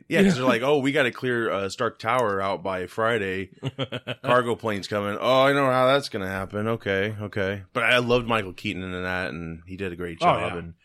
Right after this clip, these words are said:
Speaker 2: No, he was great.
Speaker 1: yeah, that was, I mean, that was, I forgave that just because, and I think Marvel, they're probably, they, they're like, "We're gonna get money off this. We don't, who cares?" But I,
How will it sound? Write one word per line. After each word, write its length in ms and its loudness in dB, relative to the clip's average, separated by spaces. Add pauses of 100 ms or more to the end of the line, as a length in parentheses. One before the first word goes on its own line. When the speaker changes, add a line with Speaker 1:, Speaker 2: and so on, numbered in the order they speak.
(100)
Speaker 2:
No, 160 -2
he 80 -2
was 120 -6
great. 300 -6 (500)
Speaker 1:
yeah, 340 6 (200)
that 140 4
was, 280 0
I 60 0
mean, 160 0
that 120 4
was, 380 0 (440)
I 120 0
forgave 400 -2
that 400 0
just 160 -10
because, 640 -4 (100)
and 140 -6
I 100 -2
think 160 -2
Marvel, 540 -4
they're 160 -6
probably, 440 -6 (300)
they, 220 -6
they're 100 -6
like, 160 -6
"We're 140 -8
gonna 160 -10
get 260 -18
money 260 -14
off 220 -16
this. 240 -12
We 120 -10
don't, 200 -10 (480)
who 120 -14
cares?" 460 -14
But 200 -6
I, 200 0